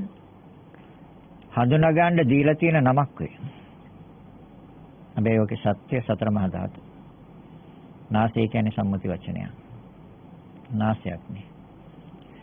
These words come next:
ඒක නිර්මාණය වෙලා තියෙන, සකස් වෙලා තියෙන සතර මහා ධාතුන්ගේ.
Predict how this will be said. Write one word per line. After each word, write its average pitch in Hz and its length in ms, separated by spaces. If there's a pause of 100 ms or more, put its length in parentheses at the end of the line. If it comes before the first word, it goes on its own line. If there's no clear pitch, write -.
(260)
ඒක 147 160
නිර්මාණය 160 560
වෙලා 165 260
තියෙන, 165 260
සකස් 143 380
වෙලා 160 220
තියෙන 165 260
සතර 156 300
මහා 156 180
ධාතුන්ගේ. 90 640